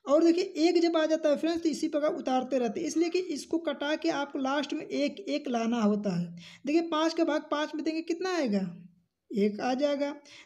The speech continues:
देखिए लास्ट में जब एक एक आ जाएगा तो यहीं पे आप छोड़ देंगे।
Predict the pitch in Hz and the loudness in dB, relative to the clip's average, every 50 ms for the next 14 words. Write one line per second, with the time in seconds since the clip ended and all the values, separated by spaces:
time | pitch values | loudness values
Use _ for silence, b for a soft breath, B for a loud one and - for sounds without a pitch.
0 | B 302 - 339 339 320 302 330 339 330 339 349 339 349 339 415 - - 285 311 | B -4 2 4 4 4 4 4 2 0 0 -2 -2 -2 -2 -2 -4 -2 -2 -2
1 | 320 330 320 339 330 294 269 240 262 254 240 233 285 302 - 320 285 247 240 302 | 0 -2 -2 -2 0 -2 0 -2 -2 -2 0 0 0 0 0 -2 0 0 0 -2
2 | - - - 139 - - - - 247 240 220 190 202 185 170 175 - | -2 -4 -6 -6 -6 -8 -4 0 0 2 2 2 0 0 0 -2 -4